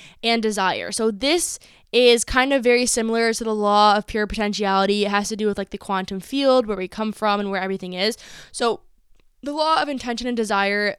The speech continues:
basically to summarize, is that energy and information exists, exist everywhere. So, for instance, a tree and human at their core have very similar elements. You know, if you break it down,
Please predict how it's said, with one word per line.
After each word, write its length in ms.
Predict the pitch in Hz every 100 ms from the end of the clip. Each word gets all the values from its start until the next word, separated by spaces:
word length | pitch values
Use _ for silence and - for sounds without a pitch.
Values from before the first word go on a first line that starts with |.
| -
basically 400 | 226 233 - 233
to 100 | -
summarize, 520 | 220 202 196 196 196
is 200 | - 190
that 220 | 180 151 - - _ -
energy 400 | 262 311 269 294
and 80 | -
information 760 | 226 254 233 220 233 214 208 - _ _ _ -
exists, 600 | 214 190 190 - - - _ _ _ _
exist 580 | 277 220 214 226 220 -
everywhere. 680 | - 208 190 180 95 67 135 _ - -
So, 400 | - 254 240 233 - -
for 180 | - 277
instance, 400 | 269 240 240 233
a 60 | 240
tree 380 | - - 277 330
and 120 | 320
human 380 | 240 226 220 214
at 200 | 208 226
their 140 | 269
core 380 | - 226 202 208
have 120 | 202
very 240 | 196 202
similar 500 | 208 - 208 202 202 -
elements. 480 | 175 160 80 - -
You 60 |
know, 100 | 196
if 100 | 196
you 80 | 220
break 240 | 208 226
it 140 | 247 -
down, 380 | 214 208 208